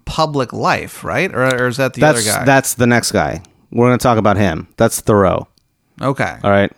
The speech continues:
Speaker 2: He's kind of a punk, but
Speaker 1: Really?
Speaker 2: not really. He's, no, he's, he, he
Speaker 1: Troublemaker, Ben?
Speaker 2: Not a punk.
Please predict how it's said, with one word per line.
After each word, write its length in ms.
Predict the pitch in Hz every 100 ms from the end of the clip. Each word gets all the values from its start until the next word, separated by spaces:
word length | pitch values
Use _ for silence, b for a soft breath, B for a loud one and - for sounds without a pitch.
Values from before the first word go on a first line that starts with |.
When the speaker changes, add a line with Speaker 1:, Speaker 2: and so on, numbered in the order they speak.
| _
Speaker 2:
He's 220 | - 135 -
kind 220 | 160 156
of 80 | 139
a 40 |
punk, 500 | 117 - 107 87 -
but 240 | 95 90 - _ _ -
Speaker 1:
Really? 560 | 127 156 269 208 92 78
Speaker 2:
not 280 | 277 226 147
really. 400 | 135 127 123 127
He's, 400 | - 160 156 - _ _
no, 260 | 139 165 170
he's, 180 | 156 -
he, 220 | 143 147 - 131 _ _ _ -
he 200 | 151 156
Speaker 1:
Troublemaker, 520 | 151 165 170 170 170
Ben? 280 | 170 170 170
Speaker 2:
Not 220 | 143 156
a 40 | 151
punk. 400 | - 127 113